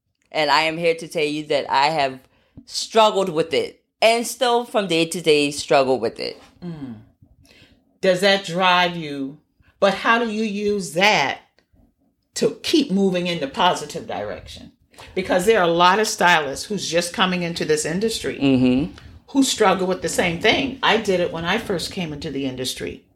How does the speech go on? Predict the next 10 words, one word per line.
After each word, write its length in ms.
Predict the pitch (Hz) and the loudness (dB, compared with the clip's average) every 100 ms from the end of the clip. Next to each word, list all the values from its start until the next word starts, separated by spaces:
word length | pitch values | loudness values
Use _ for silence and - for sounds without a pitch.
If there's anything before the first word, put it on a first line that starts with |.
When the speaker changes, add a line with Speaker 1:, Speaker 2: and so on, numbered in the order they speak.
| _ _ - _ _ | _ _ -20 _ _
Speaker 2:
So 240 | - 233 | 0 4
what 280 | 208 220 269 | 4 4 6
is 220 | 262 254 | 4 4
it 260 | 262 247 - | 2 -2 -2
you 220 | 226 240 | -4 -4
can 420 | 233 269 175 151 | -4 -2 -2 -4
share 580 | 269 - - 247 214 202 | -6 -6 -2 2 2 2
with 360 | 175 156 131 - _ _ _ | 2 0 -2 -8 _ _ _
these, 380 | 196 202 185 - 156 | -2 0 -2 -2 0
uh, 440 | 156 147 135 | 0 0 -2